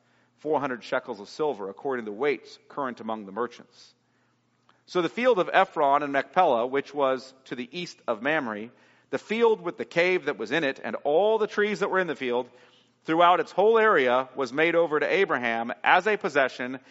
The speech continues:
in the presence of the Hittites, before all who went, went in at the gate of his city.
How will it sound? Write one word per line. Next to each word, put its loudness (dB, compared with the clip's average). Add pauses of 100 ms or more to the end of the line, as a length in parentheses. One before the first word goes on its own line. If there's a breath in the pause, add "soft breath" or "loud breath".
(260 soft breath)
in 2
the 0
presence 0
of 0
the -10
Hittites, -2 (280 soft breath)
before 0
all 4
who -4
went, -2 (120)
went -2
in 2
at -6
the -8
gate 0
of 0
his -8
city. -2